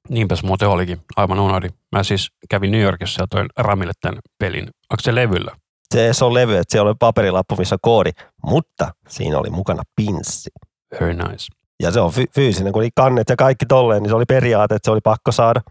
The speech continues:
Speaker 2: Ja sitä ei myyty Euroopassa, että sen takia mä pyysin, että Anssi, tuo tää sieltä.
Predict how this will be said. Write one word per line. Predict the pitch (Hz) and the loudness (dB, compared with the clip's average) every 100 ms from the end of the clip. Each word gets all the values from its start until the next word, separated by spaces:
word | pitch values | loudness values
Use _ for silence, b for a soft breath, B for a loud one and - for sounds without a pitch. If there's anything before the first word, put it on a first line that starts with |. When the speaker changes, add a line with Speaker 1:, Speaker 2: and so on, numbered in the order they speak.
| _ | _
Speaker 2:
Ja | 113 | 0
sitä | 143 135 | 2 4
ei | |
myyty | 147 143 139 | 4 2 2
Euroopassa, | 135 120 104 107 101 104 | 2 2 2 2 0 -2
että | - | 0
sen | 113 | 0
takia | 107 107 | 0 0
mä | 113 113 | 0 0
pyysin, | 117 107 | 0 -2
että | - 123 | -2 -2
Anssi, | 110 - 110 | -2 0 0
tuo | 113 - | 0 2
tää | 107 | 2
sieltä. | 104 113 120 | 2 -2 -4